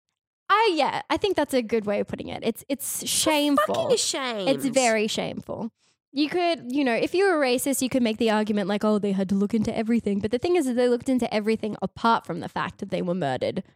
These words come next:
Speaker 1: by somebody. Um, so, like, as you can imagine, the, the community was just disgusted by the treatment.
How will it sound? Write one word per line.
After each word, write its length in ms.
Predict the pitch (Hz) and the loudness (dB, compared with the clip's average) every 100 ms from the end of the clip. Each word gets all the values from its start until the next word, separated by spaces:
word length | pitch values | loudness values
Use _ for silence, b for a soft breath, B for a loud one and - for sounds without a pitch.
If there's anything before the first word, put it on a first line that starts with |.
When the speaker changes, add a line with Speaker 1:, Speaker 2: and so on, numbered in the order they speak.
| b - | b -6
Speaker 1:
by 140 | 190 | -4
somebody. 580 | - - 117 - 92 - _ _ _ _ _ _ - | -4 -6 -6 -6 -8 -12 _ _ _ _ _ _ -4
Um, 460 | 240 240 233 240 247 _ _ _ _ _ _ _ _ - 233 | 0 2 2 -2 -4 _ _ _ _ _ _ _ _ -20 -10
so, 540 | - 269 262 269 254 240 | 0 2 4 4 2 2
like, 240 | 233 240 | 0 2
as 160 | 311 311 | 2 2
you 120 | 320 | 2
can 100 | 277 | 2
imagine, 560 | 240 202 208 214 196 214 | 0 0 0 -4 -4 -2
the, 340 | 226 208 190 - | 2 2 0 -4
the 540 | 202 214 208 202 180 - _ _ - - | -4 0 2 0 -2 -6 _ _ -14 -4
community 680 | 262 294 311 262 233 208 147 | 0 2 2 0 -2 -4 -4
was 180 | 196 | -8
just 460 | 185 165 202 - 202 | -6 -6 -6 -10 -6
disgusted 880 | 214 - - 247 208 202 - 180 170 | -4 -4 -4 0 2 0 -4 -6 -2
by 220 | 180 165 | -2 -2
the 100 | 190 | -4
treatment. 540 | - 208 - 175 165 | -4 -4 -2 -4 -6